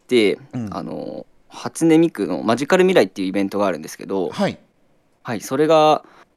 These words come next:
Speaker 1: あの、まあ、なんか初音ミク生誕十周年で、まあ、二千十七年。
Speaker 2: うん。
Speaker 1: で、毎年コンテストやってるんですけど、そのイベントの。
Speaker 2: はい。
Speaker 1: はい。で、そのイベントの、まあ、コンテストにゆ-、採用された、形成さんってアー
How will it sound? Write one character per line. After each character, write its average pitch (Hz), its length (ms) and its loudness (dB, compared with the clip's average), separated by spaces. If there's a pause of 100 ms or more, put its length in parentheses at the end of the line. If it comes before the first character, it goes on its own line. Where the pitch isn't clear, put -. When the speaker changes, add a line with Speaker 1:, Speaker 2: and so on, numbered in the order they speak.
(140)
Speaker 1:
あ 110 140 0
の、 104 480 2 (380)
ま 135 80 -4
あ、 - 20 0
な 135 60 0
ん - 20 -4
か - 20 -14
初 143 200 -6
音 190 60 0
ミ 190 80 -2
ク 160 120 -8
生 127 180 0
誕 127 200 0
十 107 120 -4
周 143 240 -2
年 90 260 -2
で、 80 200 -6
ま 104 80 -4
あ、 - 20 0
二 107 80 0
千 117 160 0
十 104 140 -2
七 101 240 0
年。 82 200 -10 (340)
Speaker 2:
う 165 60 -6
ん。 143 40 -2
Speaker 1:
で、 143 280 4 (480)
毎 123 220 0
年 - 160 -4
コ - 160 -2
ン 202 60 -4
テ 131 100 0
ス - 80 -10
ト - 80 -8
や 80 60 -4
っ 78 40 -8
て - 120 -14
る 87 80 -8
ん 82 40 -8
で 73 60 -12
す - 100 -16
け 82 100 -10
ど、 98 220 -2
そ 92 120 -10
の 92 80 -4
イ 90 60 -6
ベ 92 100 -8
ン 90 80 -8
ト - 100 -12
の。 78 180 -8 (100)
Speaker 2:
は 151 180 -8
い。 90 120 -12 (540)
Speaker 1:
は 117 120 -6
い。 104 40 -4
で、 113 80 -8
そ 139 140 -6
の 139 160 2
イ 151 60 2
ベ 160 120 4
ン 160 100 4
ト 165 140 2
の、 156 340 6
ま 151 180 6
あ、 117 60 2
コ - 140 0
ン 143 60 4
テ 117 80 -2
ス - 60 -10
ト 110 60 -2
に 101 140 2
ゆ-、 117 280 -2
採 135 260 0
用 127 140 2
さ 131 120 -2
れ 123 80 0
た、 120 400 0
形 160 220 0
成 160 200 0
さ 156 160 0
ん 151 40 0
っ - 20 -2
て 107 140 -4
ア 104 40 0
ー 95 40 -4